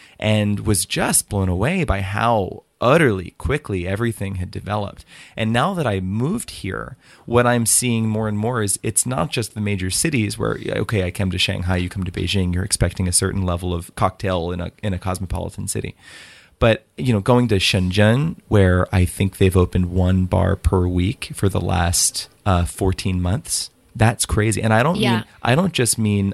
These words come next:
Speaker 1: a restaurant with a bar. I mean a dedicated cocktail bar where people are shaking daiquiris and, and doing, like, prohibition recipes and all this kind of stuff. That's crazy, right?
Speaker 2: Yeah.
Speaker 1: But the, the population can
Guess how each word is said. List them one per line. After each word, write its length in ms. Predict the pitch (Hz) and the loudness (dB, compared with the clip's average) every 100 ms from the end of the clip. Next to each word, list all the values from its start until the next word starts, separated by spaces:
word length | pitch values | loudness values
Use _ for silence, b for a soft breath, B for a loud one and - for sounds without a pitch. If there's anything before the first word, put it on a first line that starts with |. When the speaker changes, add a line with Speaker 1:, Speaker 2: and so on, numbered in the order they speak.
| - | 0
Speaker 1:
a 180 | 95 87 | 0 2
restaurant 580 | 92 95 - 98 92 | 0 0 0 -2 -2
with 140 | 92 92 | -4 -4
a 40 | |
bar. 400 | 85 87 87 120 - | -2 2 2 2 2
I 80 | 113 | 0
mean 160 | 107 | 2
a 100 | 95 90 | 0 -2
dedicated 580 | 90 98 95 98 90 | 2 2 2 -2 -4
cocktail 400 | 87 87 - 90 | -2 -6 -2 -2
bar 220 | 87 85 85 | 0 -2 -4
where 140 | - | -6
people 300 | - 92 92 | -6 -4 -2
are 140 | 87 87 | -2 -2
shaking 440 | - 95 90 90 | 0 0 -2 -2
daiquiris 680 | 90 90 - 90 87 87 98 | -2 -2 -2 -2 -2 -4 -4
and, 240 | 87 85 | -4 -4
and 200 | 87 92 | -4 -2
doing, 280 | 90 87 85 | -2 -4 -4
like, 320 | 90 90 - _ B B | -6 -8 -14 _ B B
prohibition 500 | - 110 95 101 95 | 2 4 4 0 0
recipes 580 | 90 87 95 95 95 95 | -2 -2 0 -2 -2 -4
and 20 | 98 | -6
all 40 | |
this 100 | 104 | -6
kind 120 | 104 | -8
of 40 | 104 | -8
stuff. 140 | 104 B B B | -10 B B B
That's 240 | - - | -6 -4
crazy, 600 | - - 262 226 117 101 | -4 -2 0 0 -2 -4
right? 320 | 101 101 135 - B | -4 -4 -4 -8 B
Speaker 2:
Yeah. 180 | 101 92 | -18 -2
Speaker 1:
But 320 | 151 147 143 | 2 2 0
the, 220 | 135 143 131 | 0 0 0
the 120 | 135 | 0
population 800 | - 165 175 147 123 170 160 139 | 2 2 0 -2 0 0 -2 -4
can 400 | 123 107 101 | -2 -2 -4